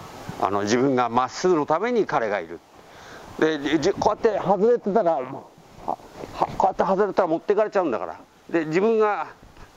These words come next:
これ不正解なんだけど、で、不正-、正解にするためには、彼の後ろに入って、自分がまっすぐ、この、ね、ここのまっすぐに入って、こういうふうに外れないで、こういうふうに入って、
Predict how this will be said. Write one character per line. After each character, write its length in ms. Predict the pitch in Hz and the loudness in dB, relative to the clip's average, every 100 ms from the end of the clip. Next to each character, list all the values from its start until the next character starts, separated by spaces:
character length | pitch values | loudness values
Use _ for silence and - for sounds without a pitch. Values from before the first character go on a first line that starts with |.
| - | -2
こ 100 | 185 | -2
れ 60 | |
不 80 | 180 | 0
正 180 | 214 190 | 0 2
解 160 | 139 | 0
な 100 | 104 | 0
ん 60 | 107 | -4
だ 80 | 95 | -2
け 80 | 107 | -2
ど、 180 | 104 - - - - - - - - - - - - - | -2 -6 -18 -20 -20 -20 -20 -20 -20 -6 -4 -2 -4 0
で、 120 | 175 202 | 0 0
不 100 | - | 2
正-、 240 | 240 214 | 0 2
正 260 | - 226 226 | 0 0 2
解 200 | 247 240 | 0 2
に 100 | 233 | 0
す 120 | 233 | 0
る 100 | 226 | 0
た 120 | 233 | 0
め 120 | 226 | 2
に 100 | 233 | 2
は、 240 | 175 131 104 - - - | 2 0 -6 -16 -20 -6
彼 200 | - 233 | 0 2
の 120 | 226 | 2
後 180 | 190 - | 0 2
ろ 100 | 190 | 0
に 100 | 196 | 2
入 220 | 165 196 | 0 -2
っ 20 | 220 | -4
て、 340 | _ - 101 - - - - | _ -4 -4 -6 -20 -20 -10
自 140 | - 151 | 0 4
分 180 | 208 220 | 4 4
が 80 | |
ま 160 | 196 190 | 2 0
っ 20 | |
す 200 | 185 - | -2 0
ぐ、 180 | 185 - - - - - - | 0 0 -4 -20 -20 -8 0
こ 340 | 139 131 80 - - - - - - - - - - | 0 0 -4 -8 -20 -20 -20 -20 -20 -18 -18 -16 0
の、 40 | - | 2
ね、 200 | 180 - - - | 2 -2 -4 -2
こ 140 | - | 2
こ 140 | - 180 | 2 2
の 80 | |
ま 160 | 165 165 | 2 0
っ 40 | |
す 140 | - 175 | 0 2
ぐ 80 | 165 | 2
に 100 | 117 | 4
入 180 | 117 | 0
っ 20 | 123 | -2
て、 280 | - 98 - - - - - | 0 -2 -2 -12 -14 -6 0
こ 160 | 165 | 0
う 60 | 156 | 2
い 40 | |
う 20 | |
ふ 40 | 139 | 0
う 20 | |
に 60 | 123 | 2
外 140 | 135 | 2
れ 120 | 135 | 2
な 120 | 143 | 0
い 60 | 120 | -2
で、 120 | 92 - - - - - | -6 -8 -12 -12 -12 -2
こ 140 | 151 | 0
う 40 | 151 | 2
い 20 | |
う 20 | |
ふ 40 | 135 | 2
う 40 | |
に 40 | |
入 0 | |
っ 20 | 139 | 0
て、 240 | - 95 | 0 -2